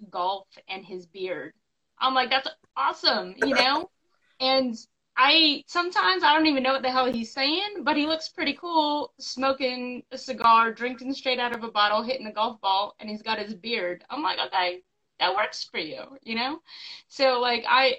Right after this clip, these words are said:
Speaker 1: I'm, you know, like, I think we all try to find our niche, but, but the connection is that cigar, right? And, or let's say it's liquor or it, whatever it is,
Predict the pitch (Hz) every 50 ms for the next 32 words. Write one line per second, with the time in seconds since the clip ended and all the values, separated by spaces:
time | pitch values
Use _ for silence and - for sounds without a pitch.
0 | - - - 247 254 262 240 - 269 277 254 202 202 220 220 214 - - 233 220
1 | - 277 254 240 240 226 226 240 233 - 240 214 196 - - 202 202 196 185 180
2 | 196 208 220 226 - - _ _ 262 269 269 247 - - - - - _ - 233
3 | - - _ _ _ _ _ 208 214 240 233 - 247 226 208 - - - - -
4 | 262 233 247 294 320 285 233 208 202 202 208 214 - - _ _ _ _ _ _
5 | _ - 190 - - - - 220 - 233 214 185 - - - - - - - 190
6 | 220 233 - - _ _ _ _ _ _ 202 202 202 202 202 196 196 202 - _
7 | _ _ _ _ _ - 262 262 254 240 233 240 233 - - - 240 214 202 208
8 | 208 - 220 220 233 226 226 226 208 208 208 - - 196 208 208 208 202 202 202
9 | 202 180 - - 208 - - - 220 214 214 220 208 208 214 214 202 196 190 196
10 | - - - - 208 214 208 202 196